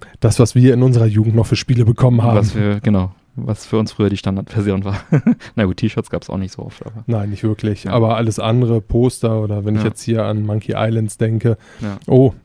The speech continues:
Speaker 1: wir schützen unsere Disketten mit einem Kopierschutz.
Speaker 2: Ja, ja, genau, mit der, mit dieser Scheibe, die man da drehen
Speaker 1: Ja.
Speaker 2: musste, ne? Ja, ja. Und ich erinnere mich an eine Aktion, Bundesliga-Manager Hattrick fand ich immer ziemlich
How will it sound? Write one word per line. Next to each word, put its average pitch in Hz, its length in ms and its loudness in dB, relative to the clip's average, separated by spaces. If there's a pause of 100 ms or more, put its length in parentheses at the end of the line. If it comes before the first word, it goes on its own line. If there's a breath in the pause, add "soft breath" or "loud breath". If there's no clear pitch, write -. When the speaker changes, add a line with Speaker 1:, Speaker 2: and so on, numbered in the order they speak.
(120)
Speaker 1:
wir 117 120 2
schützen - 380 2
unsere 113 380 4
Disketten 120 520 2
mit 117 120 2
einem 117 220 2
Kopierschutz. 135 680 2
Speaker 2:
Ja, 104 140 -4
ja, 104 160 -6
genau, 110 240 -4
mit 104 100 -6
der, 101 220 -4
mit 101 120 -8
dieser 104 240 -12
Scheibe, 104 360 -2
die 104 80 0
man 104 100 0
da 104 80 -4
drehen 104 240 -4
Speaker 1:
Ja. 123 80 2
Speaker 2:
musste, 101 220 -4
ne? 101 120 -4 (840 soft breath)
Ja, 110 80 -8
ja. 98 240 -10 (800 soft breath)
Und 113 200 -4
ich 113 100 -12
erinnere 113 280 -2
mich 107 160 -6
an 107 100 -4
eine 107 160 -2
Aktion, 104 540 -6
Bundesliga-Manager 107 680 -4
Hattrick 123 340 -6
fand 113 140 -6
ich 107 100 -16
immer 113 180 -8
ziemlich - 240 -10